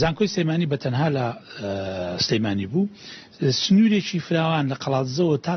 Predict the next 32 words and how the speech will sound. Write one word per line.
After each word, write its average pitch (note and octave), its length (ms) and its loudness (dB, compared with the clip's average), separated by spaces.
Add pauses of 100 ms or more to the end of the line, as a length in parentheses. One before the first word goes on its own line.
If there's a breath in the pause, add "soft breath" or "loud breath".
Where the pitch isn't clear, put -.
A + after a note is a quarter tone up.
تەقتەق - 340 -6
و C3+ 100 -2
ئەم B2 200 -2
سنوورە G#2+ 360 -2
بەشێکی E3 440 -2
لە C3+ 80 -2
محافەزەی B2 400 -2
سلێمانی B2+ 300 0
لە A#2+ 80 0
بەرەوەی C3+ 300 0
گەورە G#2+ 280 2
بوو G#2+ 180 -2 (320 loud breath)
بە D3+ 60 0 (100)
زانکۆیەکان A2 480 -4
ناگیرا. A2+ 320 -2
وا G#3+ 160 4
پێ F3 100 -2 (100)
پێویست D3 260 0
زانرەکە D3+ 440 0 (640 loud breath)
وردە D#3+ 280 4
وردە G3 280 2
بیرۆکە E3+ 300 0
و F#3 100 0
بەرنامەی D#3+ 420 0
زانکۆی، D#3 340 0 (500)
زانکۆیەکی C#3 560 0
تردا A#2+ 280 0
بندرێت A2 300 -2
لەو G#2+ 140 -4
سنوورە. D3 240 0 (100)
کۆیە F3 240 4
هەڵبژێردرا. F2+ 460 -10